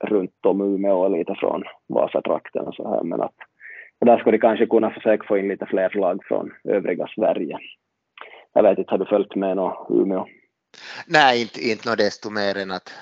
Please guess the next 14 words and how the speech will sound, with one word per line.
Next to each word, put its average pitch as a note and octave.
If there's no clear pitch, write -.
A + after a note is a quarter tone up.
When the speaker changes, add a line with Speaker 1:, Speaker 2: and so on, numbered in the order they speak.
Speaker 2:
att F2+
man F2+
har, F2
man F2
har E2
sett, -
sett -
att F2+
diverse G#2+
bekanta F2
har C#2+
varit D#2
över. -
Speaker 1:
Mm, A#2+